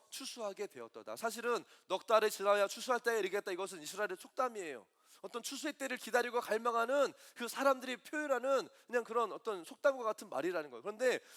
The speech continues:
예수님은 이 말씀을 통해서 뭐라고 말씀하시는 거예요? "추수할 때가 넉 달이 돼야지 있을 거라고 생각하지 말아라. 지금 이 추수의 밭이 희어졌다." 무슨 말이에요? "아, 내 생각에는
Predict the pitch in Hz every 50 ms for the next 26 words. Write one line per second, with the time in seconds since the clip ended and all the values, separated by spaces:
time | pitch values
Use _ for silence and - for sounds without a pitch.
0 | - - - 247 247 - 262 262 262 240 247 277 277 214 208 226 - - 269 262
1 | - 233 220 226 240 208 160 180 214 247 262 254 208 185 180 - 208 214 208 -
2 | 214 202 202 190 190 185 185 202 233 269 311 - - - - _ _ _ _ _
3 | - - - - - _ - - - 285 - - 320 302 302 - 285 285 294 247
4 | - 262 277 - - 330 311 302 302 294 - 247 254 262 269 262 254 269 277 254
5 | 220 220 - - 254 277 - 254 247 247 240 240 - 294 294 277 277 262 277 -
6 | 233 147 - 127 165 208 220 190 160 147 156 196 226 180 117 - - - - -
7 | _ - - - 277 262 294 302 240 151 - _ _ _ - 254 285 277 - -
8 | 320 285 - 294 294 262 202 180 - - - - 233 220 147 - _ - - -
9 | 285 285 262 196 147 _ - - 104 110 120 117 92 - _ _ _ _ _ _
10 | _ _ _ _ _ - 165 185 220 208 208 180 151 131 113 123 143 156 127 104
11 | 87 _ _ _ _ _ - - - - - 139 131 175 202 202 202 190 - 180
12 | 175 208 233 226 160